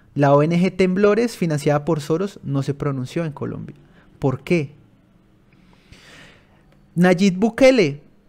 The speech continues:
es el presidente, según esta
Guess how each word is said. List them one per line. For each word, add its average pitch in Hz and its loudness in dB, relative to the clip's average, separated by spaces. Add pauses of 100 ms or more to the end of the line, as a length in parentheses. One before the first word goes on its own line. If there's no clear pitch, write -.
(640)
es 208 4
el 170 2
presidente, 196 2 (880)
según 165 0 (1300)
esta 190 2